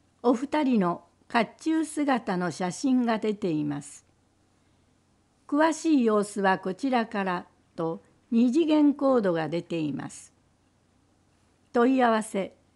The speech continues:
観光振興課。電話、八七零零四四二。ファックス、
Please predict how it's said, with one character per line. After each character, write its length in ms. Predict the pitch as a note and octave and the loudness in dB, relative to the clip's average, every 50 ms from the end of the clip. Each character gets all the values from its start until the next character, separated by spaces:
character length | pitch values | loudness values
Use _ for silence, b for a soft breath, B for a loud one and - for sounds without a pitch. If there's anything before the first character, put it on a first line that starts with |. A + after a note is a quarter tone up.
| _ _ _ _ - | _ _ _ _ 0
観 260 | B3 A#3+ C4 C#4+ C4+ | 2 4 4 4 2
光 280 | C#4 C#4+ C4+ C4+ C4 B3+ | 2 2 2 2 2 0
振 300 | - A#3+ G#3+ G#3+ A3+ A3 | -2 -2 0 0 0 0
興 280 | - G#3+ G3 F#3 F3+ | 0 0 0 0 0
課。 300 | F3 - E3+ E3 D#3+ - _ _ _ _ _ _ _ _ _ _ _ _ _ _ - B3 | -2 -4 -6 -6 -6 -6 _ _ _ _ _ _ _ _ _ _ _ _ _ _ -10 -4
電 320 | G3+ A3+ B3 B3 B3 B3 | 0 2 4 4 4 4
話、 280 | A#3 G#3 G3+ G3 - - _ _ _ _ _ _ | 4 2 0 -2 -4 -10 _ _ _ _ _ _
八 340 | - - A#3 A#3 - - D#4 | -6 -6 -6 -4 0 2 4
七 380 | D#4 D#4 D#4 D4+ D4 B3 G3 F3 | 6 6 6 6 4 4 2 2
零 360 | F#3+ G3+ F#3+ E3 D#3+ - - _ - | 2 2 2 0 0 -4 -10 _ -6
零 300 | G3 A#3 C#4 D4+ D4+ D4+ | -2 0 2 2 2 2
四 340 | D4+ D4+ D4 C#4 B3 G#3+ F#3 | 4 4 4 4 4 4 2
四 380 | E3+ F3 F3+ G3 G3+ G3 F#3 F3+ | 2 0 0 2 2 2 2 0
二。 320 | F3 E3+ D3 - G#3+ C4+ - _ _ _ _ _ _ _ _ _ _ _ _ _ | 0 0 -2 -4 -6 -10 -16 _ _ _ _ _ _ _ _ _ _ _ _ _
フ 100 | - D4+ | -2 0
ァ 40 | D#4 | 0
ッ 20 | D4+ | 0
ク 140 | D4+ A#3 - | 0 -4 -8
ス、 340 | - - F3 E3 D#3+ G#3 | -8 -8 -8 -8 -8 -8